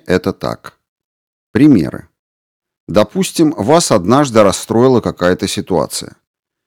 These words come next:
И когда вы вспоминаете ее, внутри все снова начинает бурлить.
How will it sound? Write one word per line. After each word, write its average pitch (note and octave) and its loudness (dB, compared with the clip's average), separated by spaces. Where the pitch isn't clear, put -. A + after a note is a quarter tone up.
И G2+ 2
когда A#2 4
вы F#2+ 2
вспоминаете C3+ 0
ее, D3 2
внутри B2+ 0
все C#3 -4
снова A2 0
начинает E2 -2
бурлить. D2+ -8